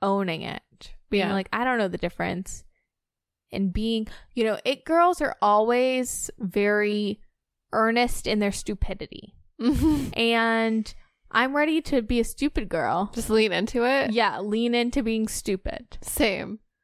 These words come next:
Speaker 1: I also love how, Brie, the other day, our mom called us.
Speaker 2: Oh my God,
Speaker 1: And
Speaker 2: yeah.
Speaker 1: we were listening to, a, like, what, a hundred Gecs? Or,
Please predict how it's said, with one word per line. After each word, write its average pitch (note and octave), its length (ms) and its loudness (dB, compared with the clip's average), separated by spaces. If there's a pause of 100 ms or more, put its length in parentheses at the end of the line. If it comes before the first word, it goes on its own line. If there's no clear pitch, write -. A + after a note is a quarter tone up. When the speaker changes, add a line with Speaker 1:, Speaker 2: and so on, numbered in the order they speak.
(140)
Speaker 1:
I B3+ 100 6
also F#4+ 340 4
love B3+ 280 2
how, C4+ 400 4 (100)
Brie, A3 400 2
the B3 240 0
other A#3+ 300 4
day, A3+ 560 2
our A3+ 260 2
mom A3 720 0 (380)
called A3+ 440 0
us. F#4 460 0
Speaker 2:
Oh G3+ 180 4
my F#3 160 0
God, F#3 420 2
Speaker 1:
And - 100 -6
Speaker 2:
yeah. G#3 460 4
Speaker 1:
we C4+ 60 2
were E4 100 4
listening G4+ 420 2
to, G#4 160 2
a, B3 140 4 (100)
like, A3 240 -2
what, G#3 180 -2
a G#3+ 80 -2
hundred A3+ 540 -2
Gecs? C4+ 280 0
Or, A3 200 0